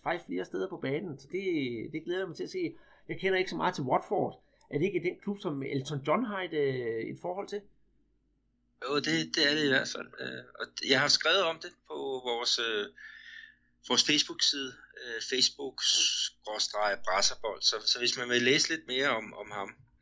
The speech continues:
Speaker 2: øh, så, så kan man jo gå, gå derind og, og kigge. Men, men Andreas, så, nu, vi skal slutte af, øh, med, med noget. Hvad er det mere passende end vores, øh, Guaraná-quiz?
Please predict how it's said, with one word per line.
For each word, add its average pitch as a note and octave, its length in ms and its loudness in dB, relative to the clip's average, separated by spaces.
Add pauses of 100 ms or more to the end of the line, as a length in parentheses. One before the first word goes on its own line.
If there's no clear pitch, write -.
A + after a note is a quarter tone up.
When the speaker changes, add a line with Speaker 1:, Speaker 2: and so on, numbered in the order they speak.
Speaker 2:
øh, G2+ 220 2
så, C3+ 200 4 (220)
så - 140 -2
kan C#3 160 -2
man A#2+ 120 -4
jo G#2+ 220 -6
gå, G2 420 -8
gå G2 60 -10
derind G#2 320 2
og, A2 140 0 (160)
og - 80 -14
kigge. G#2 340 -4 (1040)
Men, C#3 180 6
men C#3+ 140 4
Andreas, D3+ 320 4
så, F#3+ 120 2 (300)
nu, C#3+ 60 -4 (260)
vi - 40 0
skal - 180 2
slutte C#3+ 280 0
af, F#3+ 180 4 (180)
øh, E3 220 -2
med, B2 400 -4
med A#2+ 120 -14
noget. B2 260 0
Hvad C#3+ 220 6
er D3+ 60 0
det C3+ 120 -8
mere C#3+ 220 -4
passende C#3 360 0
end C3 100 -18
vores, G#2+ 380 -2
øh, F#2+ 320 0 (160)
Guaraná-quiz? A2+ 680 2